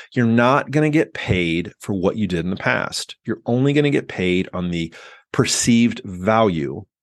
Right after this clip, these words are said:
that you bring to the organization in the future. And so if you are a super consistent person and you can prove that you'll be just as consistent,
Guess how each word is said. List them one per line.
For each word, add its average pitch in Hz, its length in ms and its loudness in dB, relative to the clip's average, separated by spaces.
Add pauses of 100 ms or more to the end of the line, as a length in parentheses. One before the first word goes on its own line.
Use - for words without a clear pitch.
(300)
that 120 140 2
you 147 460 2
bring 117 420 2
to 123 120 -4
the 113 100 0
organization 87 840 -2
in 85 140 -6
the 87 60 -4
future. - 580 -2 (1600)
And 113 140 0
so 120 200 6
if 104 120 0
you 156 140 4
are 143 100 4
a 107 80 2
super 151 500 0
consistent 147 680 -2
person 85 520 -4 (1000)
and 110 240 0
you 101 600 2 (1120)
can 113 220 0
prove 117 840 0 (500)
that 107 100 0
you'll 120 160 4
be 131 260 0
just 117 340 -2
as 165 120 -4
consistent, 139 680 -4